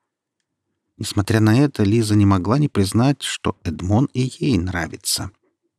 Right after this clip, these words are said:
В глубине души она понимала, что его слушают вовсе не из-за королевской крови, а из-за характера и особого склада ума.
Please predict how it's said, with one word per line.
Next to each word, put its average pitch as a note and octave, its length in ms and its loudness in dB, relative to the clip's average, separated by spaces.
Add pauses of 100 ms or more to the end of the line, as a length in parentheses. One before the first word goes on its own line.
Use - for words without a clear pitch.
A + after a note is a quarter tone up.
(240)
В E2+ 140 -8
глубине F#2 380 4
души F#2 300 0
она F2+ 180 2
понимала, F#2+ 580 2 (260)
что - 220 -6
его F2 160 0
слушают G2 500 -2
вовсе G#2+ 360 2
не F2 180 -2
из-за F2+ 200 -8
королевской F2+ 600 -2
крови, F2 420 -2 (420)
а D#2+ 120 -6
из-за D#2+ 200 -4
характера - 640 -6
и - 140 -10
особого E2+ 460 -6
склада E2 380 -8
ума. E2 360 -2